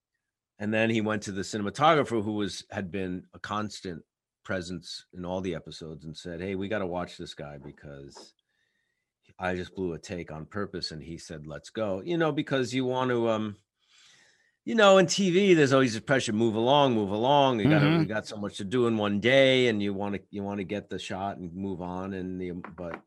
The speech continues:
Speaker 1: there's no moving on if you don't have a good take, right?
Speaker 2: Yeah.
Speaker 1: What's the point?
Speaker 2: Yeah,
Speaker 1: So
Speaker 2: what are we doing?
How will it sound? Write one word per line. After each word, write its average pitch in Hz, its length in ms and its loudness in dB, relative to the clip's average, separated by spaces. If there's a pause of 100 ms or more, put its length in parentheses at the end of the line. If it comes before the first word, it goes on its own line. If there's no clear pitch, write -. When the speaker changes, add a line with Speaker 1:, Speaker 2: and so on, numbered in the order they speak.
(160)
Speaker 1:
there's 85 220 -14
no 101 220 -6
moving 87 380 -6
on 104 200 -6
if 80 140 -12
you 87 60 -8
don't 82 180 -10
have 80 200 -12
a 76 40 -16
good 76 260 -14
take, - 360 -10
right? 87 260 -10
Speaker 2:
Yeah. 165 220 2
Speaker 1:
What's 85 220 -14
the - 60 -20 (120)
point? 104 240 -4 (160)
Speaker 2:
Yeah, 135 80 -4
Speaker 1:
So 113 80 0
Speaker 2:
what 113 120 0
are 120 60 0
we 120 80 2
doing? 117 280 0